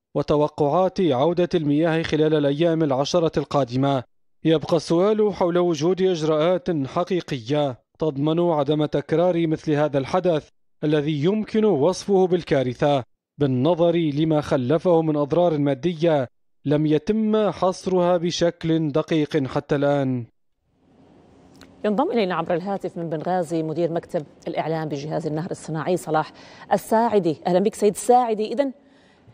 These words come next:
Speaker 2: يبدو أن عملية تركيب القطع وإصلاح الأنبوب المتضرر بالخط الناقل بين جدابية وبنغازي قد بدأت بالفعل بحسب تصريحات حضرتك سابقًا، ولكن هل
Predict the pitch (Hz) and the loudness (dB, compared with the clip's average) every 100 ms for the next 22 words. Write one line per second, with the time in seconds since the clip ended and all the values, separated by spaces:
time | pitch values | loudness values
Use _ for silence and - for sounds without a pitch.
0 | - 277 269 277 254 262 254 330 254 - | -2 2 2 2 0 0 0 0 -2 -4
1 | 208 254 202 196 277 - 208 190 180 180 | -8 -6 -6 -4 -4 0 0 0 -2 -4
2 | - 226 214 202 196 208 202 196 196 196 | -4 -6 -4 -4 -4 -2 -2 -2 -4 -2
3 | 185 202 196 160 170 165 196 - 180 190 | 0 0 0 -2 -4 -8 -8 -8 -8 -4
4 | 190 - 175 185 175 - _ _ - 165 | -4 -4 -6 -4 -6 -10 _ _ -10 -2
5 | 180 202 190 165 180 170 175 180 156 208 | 2 2 2 -2 -2 0 2 0 0 -2
6 | 208 220 233 190 160 220 196 160 190 165 | 0 0 2 0 -2 -6 -6 -8 -8 -6
7 | 156 170 - 180 165 180 139 185 254 _ | -4 -6 -8 -8 -8 -8 -6 -6 -8 _
8 | _ _ - 196 - 175 180 170 - 185 | _ _ -12 -8 -6 -6 -6 -6 -2 -4
9 | - 196 170 170 - 233 185 170 - 185 | -2 -4 -4 -8 -4 -2 -2 -4 -4 -4
10 | 240 - - - 247 269 277 320 349 | -6 -14 -20 -4 0 2 2 2 0